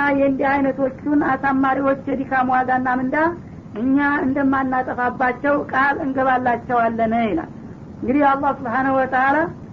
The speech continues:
«እነላህ ላ ዩገይሩ ማ ቢቀውሚን ሐታ ዩገይሩ ማ ቢአንፉሲሂም» እንዳለው በሌላው ቦታ በማንኛውም ጊዜ የማንኛውም ጎሳ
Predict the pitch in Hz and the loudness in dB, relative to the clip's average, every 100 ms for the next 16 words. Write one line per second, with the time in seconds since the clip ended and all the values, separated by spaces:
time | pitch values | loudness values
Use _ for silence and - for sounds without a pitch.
0 | - - 214 262 277 285 262 262 269 269 | -16 -8 0 2 4 4 4 4 2 0
1 | 262 262 269 269 262 240 262 254 262 254 | 2 0 0 0 0 -2 0 2 2 2
2 | 269 254 254 254 233 233 262 254 254 254 | 2 0 2 0 0 -4 -4 -2 0 2
3 | 247 247 247 240 269 277 311 349 - - | 4 4 4 2 2 2 0 -2 -10 -14
4 | - - 214 262 285 285 302 294 285 277 | -14 -8 0 2 4 4 4 4 4 4
5 | 254 233 247 277 320 - 240 277 277 294 | 2 0 2 2 0 -4 -2 2 4 4
6 | 285 277 269 262 262 247 | 4 4 2 2 0 2